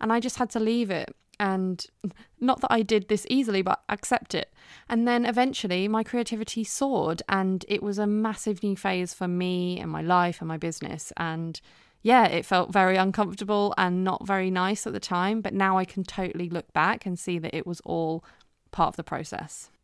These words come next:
And yeah, I think I've said most of what I wanna say, but I suppose I just wanna end this by saying that not having any ideas now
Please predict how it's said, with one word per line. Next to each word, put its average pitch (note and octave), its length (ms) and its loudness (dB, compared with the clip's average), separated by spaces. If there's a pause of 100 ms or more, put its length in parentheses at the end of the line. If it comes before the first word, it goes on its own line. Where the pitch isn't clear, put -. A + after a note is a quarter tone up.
And B3 140 2
yeah, D4+ 180 4
I F3 120 2
think E4+ 240 -2
I've D4+ 100 0
said A#3+ 200 2
most A3 260 2
of G3 100 -4
what G3+ 140 0
I - 20 4
wanna G3 180 0
say, A3 340 4
but F3+ 200 0
I F#3+ 60 2
suppose A3 340 0
I A#3 60 2
just A3+ 180 -4
wanna G#3 220 2
end F#3+ 300 0
this F3+ 200 -2
by F#3 160 0
saying F#3 520 0
that F3+ 440 4 (500)
not A#3 260 4
having B3+ 220 0
any A#3 160 2
ideas G3+ 460 2
now B3 480 4